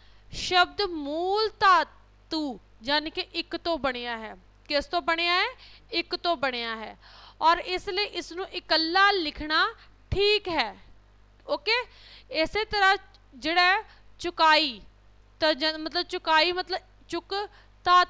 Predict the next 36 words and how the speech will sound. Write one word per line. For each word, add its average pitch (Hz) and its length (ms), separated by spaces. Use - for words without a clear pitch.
ਤੋਂ 349 140
ਬਣਿਆ 349 360
ਹੈ, 392 200
ਤਾਂ - 380
ਇਸ 302 220
ਲਈ 370 140
ਚੁਕਾਈ 339 580
ਲਿਖਣਾ 320 460
ਗਲਤ 302 380
ਹੈ। 226 440
ਠੀਕ 330 200
ਹੈ, 427 160
ਚੁੱਕ 359 320
ਤੇ 427 180
ਚੁਕਾਈ, 294 460
ਦੇਖੋ 269 480
ਇਹਦੇ 320 260
ਵਿੱਚ 381 160
ਕੀ 370 200
ਹੈ? 403 60
ਇਹ 339 260
ਕੀ 381 180
ਹੈ? 415 80
ਗਲਤ 302 480
ਹੈ, 415 200
ਔਰ 311 100
ਇਕੱਲਾ 339 460
ਇੱਕ - 320
ਤੋਂ 370 180
ਬਣਿਆ 339 260
ਹੈ, 392 60
ਤਾਂ - 120
ਉਹ 392 120
ਠੀਕ 370 420
ਹੈ। 240 180
ਓਕੇ, 453 420